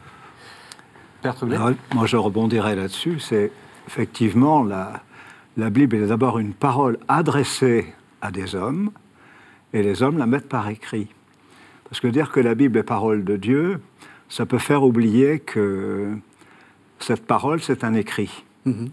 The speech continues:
Speaker 2: Et on parle de la Sainte Écriture, euh, donc il y a bien quelque chose qui est de l'ordre de l'écrit.
Speaker 1: Mhm.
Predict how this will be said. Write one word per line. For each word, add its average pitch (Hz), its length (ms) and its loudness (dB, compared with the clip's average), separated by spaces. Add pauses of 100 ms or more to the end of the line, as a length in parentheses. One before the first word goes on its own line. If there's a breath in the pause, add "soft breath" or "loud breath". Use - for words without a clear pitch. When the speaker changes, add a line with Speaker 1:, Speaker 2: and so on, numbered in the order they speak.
Speaker 2:
Et 95 80 -8
on 101 140 -4
parle 113 220 -2
de 101 60 -2
la 95 120 -2
Sainte 123 280 -4
Écriture, 127 720 -2 (640 loud breath)
euh, 95 240 -8
donc 117 300 -2
il - 20 2
y - 20 0
a 98 40 0
bien 127 240 2
quelque - 200 -2
chose 135 220 0
qui 113 80 0
est 98 40 0
de 101 100 -4
l'ordre 110 180 -4
de 107 60 -2
l'écrit. 107 380 -6 (260 loud breath)
Speaker 1:
Mhm. 131 180 -10